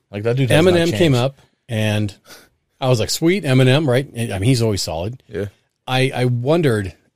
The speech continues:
Speaker 2: was he live or was he not live? And this is my question, because when I worked as a bouncer, you always took the batteries out of the microphones
Speaker 1: Mm-hmm.
Speaker 2: because they never, they couldn't rap. They were too trashed, right?
Speaker 1: Yeah.
Speaker 2: Eminem, I think you can do it real.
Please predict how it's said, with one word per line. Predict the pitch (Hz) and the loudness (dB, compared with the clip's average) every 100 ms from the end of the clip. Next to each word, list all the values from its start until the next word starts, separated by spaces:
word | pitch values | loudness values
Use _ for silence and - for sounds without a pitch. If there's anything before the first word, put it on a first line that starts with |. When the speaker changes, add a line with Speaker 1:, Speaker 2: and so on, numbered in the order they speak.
| - 113 | -20 -12
Speaker 2:
was | 107 143 156 | -2 -2 -2
he | 185 170 156 151 - | -4 -4 -4 -4 -8
live | 110 107 123 131 | -8 -4 -2 -2
or | 117 | 0
was | 107 101 | -2 -2
he | |
not | 101 92 101 | -2 -2 -6
live? | 87 85 82 | -10 -10 -8
And | 92 98 | -6 -4
this | 139 156 | -4 -2
is | |
my | 143 117 | -2 -2
question, | - 113 - 95 | -6 -8 -6 -8
because | 107 98 - _ _ _ _ _ _ _ _ | -6 -8 -12 _ _ _ _ _ _ _ _
when | 123 117 | -2 0
I | 113 | 0
worked | 113 127 135 - - | 2 0 0 -4 -12
as | - 107 | -8 -8
a | |
bouncer, | 92 117 139 139 107 95 98 - | -6 -4 -2 -4 -4 -4 -8 -12
you | 117 113 | -10 -10
always | - 117 147 147 | -4 -2 0 -2
took | - 127 - | -4 -8 -6
the | 95 | -6
batteries | 101 104 110 98 | -4 -2 -2 -2
out | 95 | -4
of | 90 | -4
the | |
microphones | 92 98 117 - 120 131 139 - _ _ _ _ | -6 -6 -8 -8 -6 -6 -8 -12 _ _ _ _
Speaker 1:
Mm-hmm. | 107 113 117 _ _ | -20 -20 -20 _ _
Speaker 2:
because | 110 117 92 | -2 -2 0
they | 104 | 0
never, | 101 104 120 | 0 0 -4
they | 107 101 | -4 -4
couldn't | 110 90 | -4 -4
rap. | 85 78 | -8 -10
They | 98 | -12
were | 87 | -12
too | - 117 | -10 -10
trashed, | - 95 71 - 92 | -8 -8 -8 -10 -8
right? | 90 | -4
Speaker 1:
Yeah. | 98 - _ _ - | -4 -6 _ _ -2
Speaker 2:
Eminem, | 170 185 170 151 | 2 4 4 2
I | 135 | 0
think | 156 | 0
you | 123 | 0
can | 131 | 2
do | 127 | 2
it | 113 | 2
real. | 120 135 160 | 0 2 0